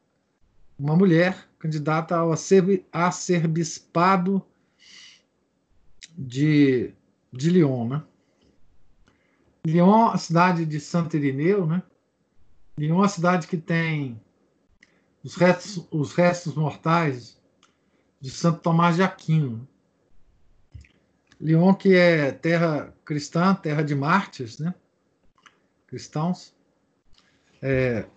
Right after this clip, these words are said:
um deles, inclusive, Santo Irineu, né? E,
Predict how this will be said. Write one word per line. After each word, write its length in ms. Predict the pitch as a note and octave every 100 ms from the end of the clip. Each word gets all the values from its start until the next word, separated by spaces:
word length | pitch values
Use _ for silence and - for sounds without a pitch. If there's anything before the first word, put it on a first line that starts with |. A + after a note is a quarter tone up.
| _
um 140 | - E3
deles, 260 | E3 D#3+
inclusive, 380 | D3+ C#3+ B2+ C#3+
Santo 320 | - C3+ A#2
Irineu, 420 | C#3+ D#3+ D3+ F3 F3+
né? 160 | D3+ - _ _ _ _ _ _ _ - - _ _ _ _ _
E, 840 | D3 D3+ D#3 D#3 D3 C#3+ C3+ B2 A2